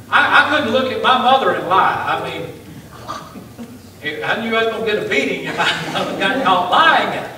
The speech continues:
And, you know, she knew about the second time she asked me, "I'm gonna tell my sins and my brother's <laughs> sins." And, uh, because, but I thought,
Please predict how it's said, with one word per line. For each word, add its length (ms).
And, 400
you 80
know, 240
she 300
knew 580
about 300
the 40
second 320
time 240
she 160
asked 280
me, 220
"I'm 180
gonna 420
tell 400
my 480
sins 420
and 140
my 160
brother's 400
<laughs> 80
sins." 540
And, 260
uh, 540
because, 680
but 360
I 400
thought, 480